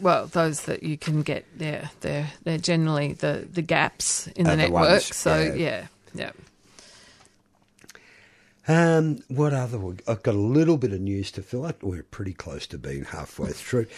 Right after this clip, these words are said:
Speaker 2: Look, just, I'll fill this in out on the next time 'cause it, there's a nice little bit of history in this. Um, I'm, uh, a lot of people know,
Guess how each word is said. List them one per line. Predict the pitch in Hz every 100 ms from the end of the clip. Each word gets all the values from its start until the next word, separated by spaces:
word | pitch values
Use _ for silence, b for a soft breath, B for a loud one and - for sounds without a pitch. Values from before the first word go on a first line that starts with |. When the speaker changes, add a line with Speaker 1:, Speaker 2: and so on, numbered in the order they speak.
| B B
Speaker 2:
Look, | - 170 -
just, | 170 -
I'll | 135
fill | - 220 208
this | 156 -
in | 139 120 123
out | 113 107
on | 107
the | 104
next | 107 110 -
time | 123 90
'cause | 95
it, | 95 98 B B B
there's | 107 -
a | 131
nice | 123 139 151 -
little | 101
bit | 87 92
of | 82
history | - 92 - 98
in | 69
this. | 73 - - B B _
Um, | - 135 131 135 123 B B B B B _ _ _ _
I'm, | 135 127 117 90 64
uh, | 62 120 - - _ _ 269 - _ _
a | 120
lot | 123 147
of |
people | - 123 85
know, | 90 85